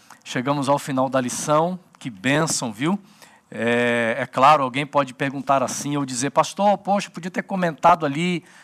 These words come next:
tal versículo", não é verdade? Tem muitas coisas que poderíamos ter comentado. Você pode aí no chat, ainda dá tempo de comentar alguma coisinha, tá bom?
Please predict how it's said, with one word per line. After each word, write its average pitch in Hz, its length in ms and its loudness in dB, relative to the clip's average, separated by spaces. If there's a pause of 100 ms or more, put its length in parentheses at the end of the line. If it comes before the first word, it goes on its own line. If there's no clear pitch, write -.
(180)
tal 160 180 0
versículo", 156 720 -2
não 147 100 2
é 165 60 4
verdade? 135 680 2 (340)
Tem 139 120 -4
muitas 170 680 2
coisas 151 300 -2
que - 80 -20
poderíamos 135 480 -4
ter - 180 -8
comentado. 131 600 2
Você 127 240 -8
pode 131 320 -2
aí 123 160 -2
no 127 160 -6
chat, 131 380 0
ainda 123 120 -6
dá 123 140 -2
tempo 139 260 -10
de 202 160 -8
comentar 262 460 0
alguma 160 320 -4
coisinha, 170 580 -4 (420)
tá 120 100 -4
bom? 156 320 0